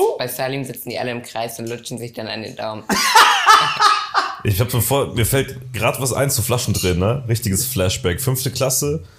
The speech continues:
Speaker 3: ähm, wir waren auf, wie heißt das, Klassenfahrt irgendwo. Unsere Klasse und die Parallelklasse, die beiden Klassen.
Speaker 1: Ja.
Speaker 3: Und es gab ein Mädel in der Parallelklasse, die mir echt gut gefallen hat, so gut, wie man's halt mit acht Jahren findet. Das war nicht sexuell, sondern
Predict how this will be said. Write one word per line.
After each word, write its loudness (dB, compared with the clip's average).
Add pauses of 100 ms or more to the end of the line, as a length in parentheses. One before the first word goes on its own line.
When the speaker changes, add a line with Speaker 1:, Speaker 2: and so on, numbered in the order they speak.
(220)
Speaker 3:
ähm, 2
wir 2
waren 2
auf, -2
wie 2
heißt 2
das, -2
Klassenfahrt 0
irgendwo. 0 (340)
Unsere 0
Klasse 0
und 0
die 0
Parallelklasse, 2
die -2
beiden 0
Klassen. -2 (120)
Speaker 1:
Ja. -4
Speaker 3:
Und 2
es 0
gab 0
ein 0
Mädel 0
in 0
der 2
Parallelklasse, 0
die 0
mir 0
echt -6 (200)
gut -4
gefallen -2
hat, -4
so -6
gut, -4
wie -4
man's 0
halt -2
mit -2
acht -2
Jahren 0
findet. 2
Das 0
war 2
nicht 0
sexuell, 0
sondern 0